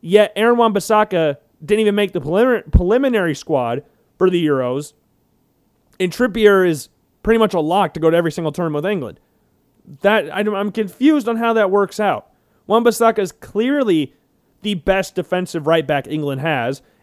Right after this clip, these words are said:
and though he's not the best going forward, how can you just leave him? He's not, like, a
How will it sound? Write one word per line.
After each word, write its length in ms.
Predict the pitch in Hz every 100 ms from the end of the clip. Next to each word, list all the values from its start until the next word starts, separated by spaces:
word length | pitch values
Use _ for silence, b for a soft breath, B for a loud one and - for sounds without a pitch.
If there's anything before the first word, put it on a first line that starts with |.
| -
and 160 | 226 226
though 140 | 277
he's 180 | 247 165
not 260 | 196 -
the 140 | 165 165
best 400 | 120 160 180 -
going 240 | 165 147
forward, 260 | - 151 147
how 160 | 208
can 120 | 240 247
you 80 |
just 280 | 240 247 -
leave 320 | 143 147 220
him? 60 | 202
He's 180 | 185 180
not, 180 | 285 208
like, 160 | 208
a 180 | 180 156